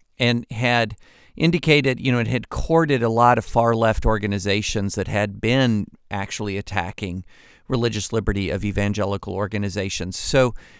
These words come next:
let's just put it this way. She gave evangelicals no sense of comfort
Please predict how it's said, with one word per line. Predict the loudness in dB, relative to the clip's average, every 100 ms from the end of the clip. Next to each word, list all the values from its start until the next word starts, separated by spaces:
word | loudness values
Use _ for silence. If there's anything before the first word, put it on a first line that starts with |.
| -2
let's | 2 2
just | 2
put | 2
it | 2
this | -2 -2
way. | -2
She | -2 -4
gave | -4 2 4 4 2 -2 -8 -20 _ _ _ -20 -6
evangelicals | 0 4 4 4 0 0 -4 -2
no | 0 2 6 6 6
sense | 2 -2 0 0 0 -6 -4
of | -4 -2
comfort | -2 -2 -2 -2 -2 -4 -10